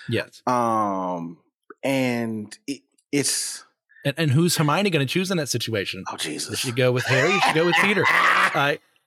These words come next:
Speaker 1: like, if we're, we're setting her up as our Mary Jane here, that's a
Speaker 2: Yes.
Speaker 1: huge choice for her.
Speaker 2: That is a huge choice. That is a huge choice. That is. That, 'cause she did, she did like both of them. I forgot about that. I forgot that she did. She did fall for both of them at one point. Um, no, she dated them.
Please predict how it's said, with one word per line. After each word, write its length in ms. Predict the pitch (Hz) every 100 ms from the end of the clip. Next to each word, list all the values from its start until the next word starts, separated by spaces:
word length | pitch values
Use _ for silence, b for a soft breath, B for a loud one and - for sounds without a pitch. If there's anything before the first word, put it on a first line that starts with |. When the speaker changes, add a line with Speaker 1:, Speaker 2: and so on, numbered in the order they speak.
| _ _ _ _ - - -
Speaker 1:
like, 160 | 139 127
if 100 | 143
we're, 160 | 180 208
we're 120 | 165 165
setting 280 | 196 214
her 140 | 190 208
up 140 | 214
as 100 | 185
our 100 | 175
Mary 280 | 175 180 185
Jane 280 | 165 220 240
here, 360 | 185 151 143
that's 240 | 151 170 208
a 40 |
Speaker 2:
Yes. 80 | 185
Speaker 1:
huge 300 | 202 220 -
choice 280 | 220 262 -
for 140 | 185
her. 220 | 120 90 -
Speaker 2:
That 100 | 98
is 240 | 98 143 143
a 40 |
huge 280 | 117 98 -
choice. 520 | - 85 - - - -
That 100 | 85
is 200 | 98 135
a 40 |
huge 320 | 131 117 101 -
choice. 360 | 104 82 80
That 160 | 90 90
is. 580 | 123 180 80 - - - -
That, 200 | 170 - _ -
'cause 140 | - -
she 120 | 113
did, 340 | 110 127 180 -
she 120 | 120
did 180 | 143 151
like 220 | 135 165
both 260 | 135 139
of 60 | 107
them. 100 | 101
I 80 | 107
forgot 240 | - 151
about 260 | 180 - -
that. 100 | -
I 80 | -
forgot 280 | - - -
that 120 | -
she 100 | - -
did. 240 | 147 - _ B B
She 120 | -
did 180 | 110 107
fall 220 | 104 85
for 100 | 87
both 260 | 82 76 -
of 60 |
them 180 | 52 71
at 60 | 78
one 200 | 80 -
point. 260 | 76 57 _ B B B B
Um, 460 | 123 117 110 101 -
no, 180 | 262 120
she 140 | -
dated 360 | 165 151 359 180
them. 220 | 104